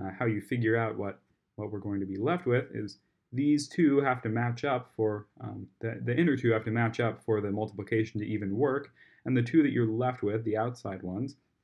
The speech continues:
uh, will be the dimension of your output matrix. So we get a two-by-two output. Now, uh, doing this multiplication, we'll, we will be multiplying this first row by this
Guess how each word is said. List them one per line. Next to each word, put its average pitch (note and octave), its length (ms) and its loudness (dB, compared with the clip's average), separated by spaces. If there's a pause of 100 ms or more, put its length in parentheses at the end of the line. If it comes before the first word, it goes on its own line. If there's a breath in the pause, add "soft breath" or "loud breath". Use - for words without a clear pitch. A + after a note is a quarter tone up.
(120)
uh, G#2 140 -6
will G#2 120 -4
be A2+ 180 -4
the G#2+ 100 -4
dimension A2+ 680 -4 (520)
of A2+ 300 -2 (260)
your A#2+ 280 0
output D3+ 280 -4
matrix. G2 420 -10
So A2 80 -2
we G#2 120 0
get G2+ 160 0
a F#2+ 100 -2
two-by-two A2 1200 -2 (960)
output. - 380 -4 (880 soft breath)
Now, G2+ 500 -2 (340)
uh, G2 220 -14
doing C3 260 2
this A2+ 200 0
multiplication, C3 760 -2
we'll, G#2+ 240 0
we A#2 100 0
will G#2+ 160 -2
be G#2+ 120 -6
multiplying A2 760 -2 (500)
this - 260 -8
first D3+ 320 2
row C3+ 400 2
by A2 140 -2
this F#2+ 280 -4